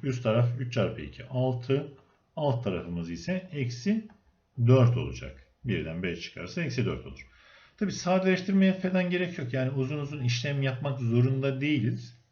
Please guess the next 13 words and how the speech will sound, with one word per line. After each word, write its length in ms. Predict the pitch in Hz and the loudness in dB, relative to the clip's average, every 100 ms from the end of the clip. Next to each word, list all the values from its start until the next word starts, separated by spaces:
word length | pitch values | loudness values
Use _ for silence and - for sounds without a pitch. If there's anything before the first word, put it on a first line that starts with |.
| 190 | -2
Bizim 260 | 165 131 | 0 2
için 200 | 117 113 | 2 2
önemli 360 | 117 139 127 92 | 0 2 2 0
olan 260 | 147 240 | -2 -4
sadece 580 | 196 - 196 147 120 240 | -6 -4 -2 0 0 0
işaret 480 | 208 - 123 - - | -2 0 0 0 -4
çünkü. 260 | - 69 - - _ _ _ _ _ | -10 -12 -14 -20 _ _ _ _ _
Pozitif 440 | 190 135 117 - | 0 2 -4 -8
bir 120 | 85 | -8
sayı, 300 | 76 76 76 | -6 -8 -2
negatif 420 | 117 135 120 - - | 0 2 2 -2 -6
bir 100 | 87 | -8
sayı, 480 | - 92 110 123 | -6 -2 0 -2